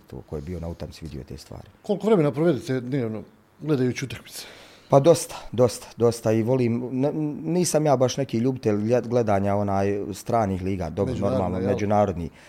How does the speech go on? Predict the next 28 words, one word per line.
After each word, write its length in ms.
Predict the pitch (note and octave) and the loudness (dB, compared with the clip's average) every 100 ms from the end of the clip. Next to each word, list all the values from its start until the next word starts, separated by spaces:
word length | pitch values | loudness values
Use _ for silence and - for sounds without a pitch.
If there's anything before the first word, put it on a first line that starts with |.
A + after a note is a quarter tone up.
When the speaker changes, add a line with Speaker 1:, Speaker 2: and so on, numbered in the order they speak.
| - | -20
Speaker 1:
sad, 320 | - G#2+ G2 - - _ - | -4 0 0 -2 -20 _ -2
ono, 240 | G2+ F#2+ | 0 2
Liga 320 | G2 A2 G2+ | 2 2 0
prvaka, 480 | - G2 G2+ G2+ E2+ | -2 0 2 0 -4
normalno, 380 | F2+ F2+ E2+ D#2+ | -4 -4 -6 -6
pogleda 380 | G2 F2 D#2+ D2+ | -6 -6 -6 -10
se, 140 | - | -10
ne 80 | E2 | -8
možeš 180 | E2 - | -8 -10
ti 120 | D#2+ | -12
to 220 | - F2+ | -8 -8
propust, 340 | F#2+ F#2+ - | -4 -6 -6
pogotovo 380 | - E2+ F2+ F2+ | -10 -8 -8 -8
u 20 | |
završništvu, 640 | F2 F#2+ F#2+ - - - F2+ | -4 -4 -4 -6 -12 -6 -2
ali 180 | A#2 | 0
ja 160 | C3 B2+ | 2 2
volim 280 | A#2 A#2 G2+ | 2 0 -2
da 60 | |
gledam 360 | G2 G#2+ F#2+ F2 - - - _ _ | -2 -2 0 -2 -6 -20 -20 _ _
prije 140 | - F#2+ | -8 -4
svega 300 | - F2+ F2 | -2 -2 -2
našu 300 | G#2+ - G2 | -2 -4 -4
ligu, 280 | G2+ G2+ G2 _ | -4 -4 -10 _
Hrvatsku 480 | - G#2 G2+ F#2+ - | -4 -2 -2 -4 -6
ligu, 240 | G2 G2 F#2 | -4 -4 -6
Slovensku 560 | G2 G2+ G2 - G#2 | -2 -2 -2 -4 -8
ligu 280 | F#2 G2 F2 | -4 -4 -6